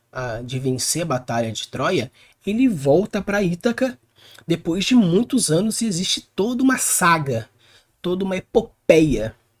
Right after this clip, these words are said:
até a chegada na sua casa. Então, acredito que, pegando também essa pegada do Atrox, que tem uma cara meio de gladiador,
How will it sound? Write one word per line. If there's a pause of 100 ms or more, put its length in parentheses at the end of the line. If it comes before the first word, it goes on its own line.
(200)
até
a
chegada
na
sua
casa. (680)
Então, (260)
acredito (100)
que, (760)
pegando
também
essa
pegada
do
Atrox,
que
tem
uma
cara
meio
de
gladiador,